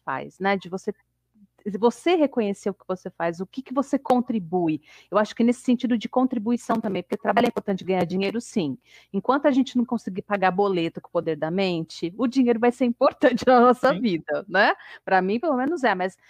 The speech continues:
Speaker 1: assim, dinheiro é importante, reconhecimento
Speaker 2: Pra
Speaker 1: é
Speaker 2: mim também.
Speaker 1: importante, mas, é, a gente tem que pensar também o que que o nosso trabalho contribui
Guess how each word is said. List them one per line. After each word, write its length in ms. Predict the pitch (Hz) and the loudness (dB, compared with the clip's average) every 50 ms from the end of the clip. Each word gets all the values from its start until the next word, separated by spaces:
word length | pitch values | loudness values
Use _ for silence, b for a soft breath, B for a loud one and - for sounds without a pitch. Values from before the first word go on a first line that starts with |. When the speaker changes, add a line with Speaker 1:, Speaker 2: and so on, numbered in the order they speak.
| B B | B B
Speaker 1:
assim, 180 | 247 262 - 254 | -6 -4 -4 -2
dinheiro 240 | 208 254 269 269 262 | -2 0 0 0 0
é 40 | 262 | -2
importante, 540 | 247 - 254 247 247 - 240 233 220 - 226 | -2 -2 -2 -2 -2 -2 -2 -2 -2 -2 -4
reconhecimento 480 | 226 - 226 226 214 - 233 220 214 | -4 -2 -4 -4 -4 -2 -4 -4 -4
Speaker 2:
Pra 60 | - | -4
Speaker 1:
é 20 | 214 | -6
Speaker 2:
mim 60 | 202 | -6
também. 220 | - 170 156 143 | -6 -6 -6 -4
Speaker 1:
importante, 260 | 170 233 233 - - - 247 b b b b b b - | -2 -2 -2 -2 -4 -8 -12 b b b b b b 2
mas, 680 | 247 277 302 339 349 285 247 202 202 196 - - - _ | 4 6 6 6 6 6 4 4 2 -2 -4 -10 -6 _
é, 500 | - 233 233 233 233 233 233 233 233 233 233 | 4 6 6 8 8 8 8 6 6 6 4
a 80 | 240 | 4
gente 200 | 240 294 285 - | 2 0 -2 -2
tem 100 | - 320 302 | -2 -4 -4
que 60 | - | -2
pensar 260 | - 311 - - 285 277 | -2 -2 -2 0 -2 -2
também 220 | - 277 285 302 | -2 -2 -2 -2
o 40 | 294 | -4
que 120 | - 339 - | -6 -8 -8
que 80 | - 330 | -6 -4
o 20 | |
nosso 180 | 320 320 311 - | -4 -4 -4 -4
trabalho 320 | 311 311 262 285 285 285 | -4 -2 0 0 -2 -2
contribui 720 | - 294 294 285 - 320 285 233 190 202 214 220 220 220 | -2 -4 -4 -4 -4 -6 -6 -4 -4 -2 0 0 -2 -2